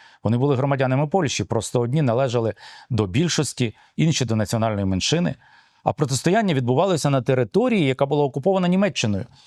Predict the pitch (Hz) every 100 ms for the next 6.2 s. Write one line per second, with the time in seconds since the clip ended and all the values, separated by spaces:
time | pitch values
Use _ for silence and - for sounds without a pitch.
0 | _ - 135 147 160 - 180 220 160 123
1 | 160 208 165 147 123 - 185 208 165 139
2 | 123 139 - 110 101 180 254 165 104 -
3 | - _ 123 - 139 120 151 240 226 139
4 | 127 - 139 131 123 - 143 233 233 147
5 | - - - 120 113 139 156 180 170 -
6 | 110 -